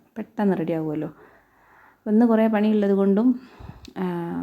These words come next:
അല്ലേലും നമ്മൾ ബ്രേക്ക്ഫാസ്റ്റ് കുറച്ച് സിമ്പിളാണ് ഇപ്പോൾ കുറച്ച് ദിവസമായിട്ട്. ഇനിയൊക്കെ റെഡിയാക്കി വരണം. നമ്മൾ പതുക്കെ ഒരു റൂട്ടീനിലോട്ട് സെറ്റായി വരുന്നേ ഉള്ളൂല്ലോ. ആ, ഞാൻ ഈ വീഡിയോ എടുക്കുമ്പോൾ നമ്മുടെ ബേബിക്ക് ഫോർട്ടി ഫൈവ് ഡേയ്സ് ആയിട്ടോ. നാൽപത്തി അഞ്ചിൻ്റെ അന്നാണ്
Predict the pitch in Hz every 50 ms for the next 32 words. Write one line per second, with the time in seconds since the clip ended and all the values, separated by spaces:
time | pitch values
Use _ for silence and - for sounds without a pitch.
0 | 175 - - 180 175 170 170 170 170 190 208 214 214 202 202 202 196 202 190 185
1 | - - 196 202 190 - - 208 196 196 196 - - 202 196 196 196 - 185 180
2 | 180 185 190 190 180 180 185 185 - 185 - 180 175 - 185 175 170 - 170 160
3 | 160 - 156 156 - - - - - - _ _ _ _ _ _ - 226 233 226
4 | - 247 233 220 208 226 233 240 226 233 233 208 180 165 160 165 180 196 196 190
5 | 185 180 180 180 185 - 185 165 170 170 - 202 196 202 190 190 175 175 - 190
6 | 190 196 202 196 214 202 - - 180 - - 196 196 190 185 175 - 190 202 208
7 | 190 170 160 160 160 160 156 156 - _ _ _ _ _ _ _ _ _ _ _
8 | _ _ _ _ _ _ _ _ - 185 175 175 170 170 170 165 165 165 - -
9 | 220 220 226 233 226 220 226 214 220 226 208 202 214 - 214 233 226 208 202 202
10 | 196 185 185 180 175 185 185 - 214 - - 185 180 180 - 202 202 - 202 208
11 | 202 151 165 151 143 143 - - 147 151 - - 170 185 - - - - - -
12 | - _ _ - - 196 185 185 - 190 190 - - 202 196 202 190 190 196 185
13 | 202 202 196 196 185 180 185 185 185 185 220